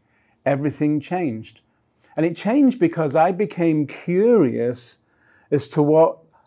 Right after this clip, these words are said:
I would discover during this pause.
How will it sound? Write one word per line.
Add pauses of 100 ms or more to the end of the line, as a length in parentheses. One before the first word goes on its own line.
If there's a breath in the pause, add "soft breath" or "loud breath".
I
would
discover
during
this
pause.